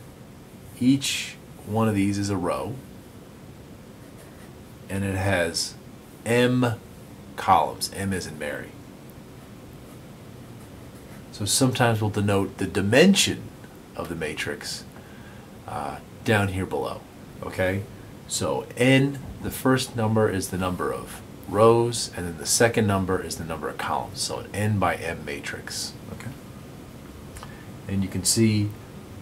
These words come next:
if we have an entry, uh, A I J, this, uh, is the entry that goes into the ith row,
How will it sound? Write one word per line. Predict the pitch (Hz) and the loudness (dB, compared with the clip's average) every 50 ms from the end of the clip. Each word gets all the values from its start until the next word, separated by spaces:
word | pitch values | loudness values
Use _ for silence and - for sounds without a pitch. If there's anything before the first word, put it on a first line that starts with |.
| - - - - - - - - - - - - - - - - - - - - - - - - - - - - - - - - - - - - - - - - - - - - - - - - - - - - - - - - - - - - - - - - - - - - - - - - - - | -14 -16 -16 -16 -16 -14 -14 -14 -14 -14 -14 -14 -14 -16 -16 -16 -16 -16 -16 -16 -14 -14 -14 -14 -14 -14 -14 -14 -14 -14 -14 -14 -14 -14 -14 -14 -14 -14 -14 -14 -14 -14 -14 -14 -14 -14 -14 -14 -14 -14 -14 -14 -14 -14 -14 -14 -14 -14 -14 -12 -12 -12 -12 -12 -14 -14 -14 -14 -14 -14 -14 -12 -4 -4
if | 107 95 | 0 6
we | 110 120 120 | 8 10 10
have | 110 101 95 | 10 8 8
an | 92 107 | 6 8
entry, | 131 147 147 - - 147 147 143 143 - - - - - - - - - - - - - - - | 8 8 8 8 8 10 10 10 8 4 -2 -12 -16 -18 -18 -18 -18 -16 -16 -18 -18 -18 -10 -4
uh, | 85 82 80 - - - | -2 -2 -2 -2 -2 2
A | 117 113 113 117 110 - | 4 6 6 6 4 2
I | 104 101 98 98 90 90 | 0 0 0 0 -2 -2
J, | - - 127 147 147 147 139 139 135 139 135 - - - - - - - - - - - - - - - - - - - - - - - - - - - | 2 6 8 8 10 10 10 10 8 8 6 2 -4 -16 -18 -18 -18 -16 -16 -16 -16 -14 -14 -12 -12 -14 -14 -14 -16 -16 -16 -16 -16 -16 -16 -16 -12 -2
this, | 107 117 113 107 - - - - - - - - - | 2 4 6 6 6 4 2 0 -2 -6 -10 -8 -6
uh, | 85 82 76 73 73 67 64 - - - - - - - - - - - - - | -4 -2 -2 -2 -4 -6 -6 -10 -12 -16 -16 -16 -16 -16 -16 -18 -18 -18 -6 -2
is | 113 107 101 95 | 0 0 0 0
the | - 104 | 0 0
entry | 104 101 - 113 101 | 0 2 2 2 0
that | 90 - | 2 2
goes | 104 98 95 - | 0 0 0 0
into | 98 90 - | -2 -2 -4
the | 90 87 - - - 95 107 | -4 -4 -2 4 6 8 10
ith | 135 139 131 - - - - | 10 8 6 2 -2 -4 2
row, | 110 110 110 107 104 104 104 104 | 6 8 8 10 10 8 6 4